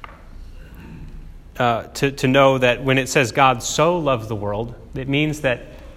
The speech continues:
this is how God loved the world. We always hear that as God was so in love with the world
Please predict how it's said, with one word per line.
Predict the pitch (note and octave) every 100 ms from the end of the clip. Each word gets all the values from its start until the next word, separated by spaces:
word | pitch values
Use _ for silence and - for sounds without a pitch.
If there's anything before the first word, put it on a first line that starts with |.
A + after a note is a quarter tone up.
| -
this | A#2 D3 D#3+
is | B2
how | - D#3 D3
God | C3+ B2 A2
loved | A2 G#2+
the |
world. | G2+ G#2 - - - - - - - - - - - - - - - - - - - - - - - - - - - - - - - -
We | B2
always | C#3 C#3 B2+
hear | D#3 D3
that | C3 A#2+
as | A#2 A2 G2+ - - - - - - - - - - - - - - - - - - - -
God | - C3 C3 C3 A2+ - - - - - - - - - - -
was | A#2+ A2
so | - - F#3 G#3
in | F3+
love | E3+ F3
with | D3
the | B2
world | G#2 G#2 A2